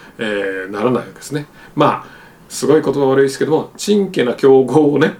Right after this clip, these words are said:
<laughs> あの、考えてると、ちんけな思考にしかならないわけですよ。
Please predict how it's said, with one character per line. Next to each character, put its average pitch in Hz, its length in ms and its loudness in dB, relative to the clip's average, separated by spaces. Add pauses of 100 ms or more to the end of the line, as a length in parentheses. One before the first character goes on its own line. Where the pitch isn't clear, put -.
<laughs> - 100 -12
あ 208 60 4
の、 117 420 2 (1400)
考 135 260 0
え 135 140 4
て - 80 -4
る - 100 -8
と、 117 720 -2
ち 151 140 -6
ん 131 40 -4
け 120 100 -2
な 104 80 -6
思 - 100 -10
考 127 100 -4
に 120 80 -6
し - 60 -10
か 135 100 -2
な 101 180 -4
ら 123 100 -6
な 123 120 -6
い - 40 -14
わ - 40 -18
け 98 100 -20
で 95 60 -20
す - 140 -12
よ。 - 60 -18